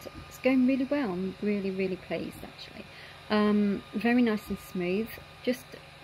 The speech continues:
on a fifty for the speed at the moment.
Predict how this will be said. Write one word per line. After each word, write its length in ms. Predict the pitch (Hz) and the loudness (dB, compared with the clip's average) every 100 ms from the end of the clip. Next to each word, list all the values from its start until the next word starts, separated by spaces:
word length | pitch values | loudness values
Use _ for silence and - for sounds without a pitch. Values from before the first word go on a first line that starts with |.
| 311 | 0
on 140 | 226 | 2
a 420 | 226 214 202 190 185 - | 4 4 2 0 -4 -8
fifty 540 | - 190 - 175 175 175 - - - - - - - - | -6 -6 -6 -4 -4 -4 -12 -20 -20 -20 -20 -18 -16 -8
for 100 | 190 | -6
the 80 | 190 | -6
speed 560 | - - 175 175 180 - - - - | -10 -8 -4 -4 -6 -8 -14 -14 -6
at 100 | - | -2
the 60 | 202 | 2
moment. 440 | 190 190 196 214 | 2 2 2 0